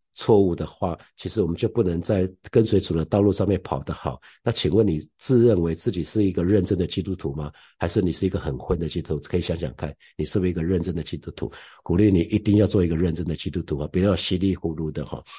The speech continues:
啊，读圣经好好读，好好去读它。啊，接下来我们就是读经约了，鼓励大家真的好好的跟上来，因为这是一个比较，呃，比较难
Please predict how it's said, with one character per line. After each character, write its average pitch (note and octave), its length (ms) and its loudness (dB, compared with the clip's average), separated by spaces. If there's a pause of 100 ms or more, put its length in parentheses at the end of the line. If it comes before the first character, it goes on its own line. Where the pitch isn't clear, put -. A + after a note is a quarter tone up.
(200)
啊， E2+ 120 -2
读 E2+ 140 0
圣 F#2+ 200 4
经 G2 140 2
好 D#2 140 -4
好 D2+ 180 -2
读， C2+ 320 -8
好 C#2+ 80 -8
好 D#2 120 -4
去 F2 160 -4
读 D2+ 180 -8
它。 D2 140 -6 (320)
啊， - 80 -6
接 F#2 100 0
下 F#2+ 120 4
来 F#2+ 60 6
我 E2 60 4
们 D#2+ 60 2
就 - 100 -2
是 F#2+ 100 -2
读 E2+ 200 2
经 E2+ 200 -2
约 F2 120 2
了， D2+ 160 0
鼓 E2 120 -2
励 F#2+ 100 4
大 F#2+ 140 4
家 F2+ 80 -8
真 G#2+ 200 2
的 G2+ 80 0
好 D2+ 140 -4
好 F2 80 -2
的 E2+ 80 -4
跟 F2 220 -2
上 D#2+ 220 -4
来， C2 200 -10
因 G2 100 -2
为 F#2 80 0
这 - 160 -2
是 G2+ 300 0
一 F#2 100 -6 (120)
个 F2 220 0 (300)
比 D#2+ 160 0
较， F#2+ 340 2 (220)
呃， D2+ 280 -4
比 - 120 -4
较 G#2 100 4
难 F#2 280 2